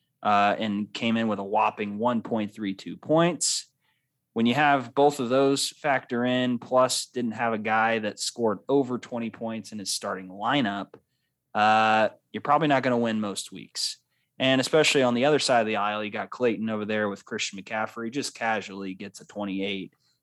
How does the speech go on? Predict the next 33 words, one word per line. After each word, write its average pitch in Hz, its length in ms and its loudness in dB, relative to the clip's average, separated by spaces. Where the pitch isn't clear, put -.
uh, 98 220 0
didn't 110 300 -2
even 104 200 -4
score 101 280 -2
a 98 40 -4
<laughs> - 0 -
touchdown, 104 680 -2
which 98 100 -6
is 101 120 -10
just 98 200 -14
crazy. 101 540 -8
Um, 98 480 0
that's 160 320 2
what 156 120 2
Christian 156 260 0
McCaffrey 156 420 0
can 135 140 -2
do, 147 220 2
right? 107 260 2
You 104 200 -6
play 120 220 4
the 120 80 2
right, 123 240 4
right 127 180 4
team, 139 400 2
and 104 260 -4
you're 120 160 2
able 127 240 4
to 123 80 2
get 131 140 2
a 120 60 4
win 127 340 0
just - 360 -4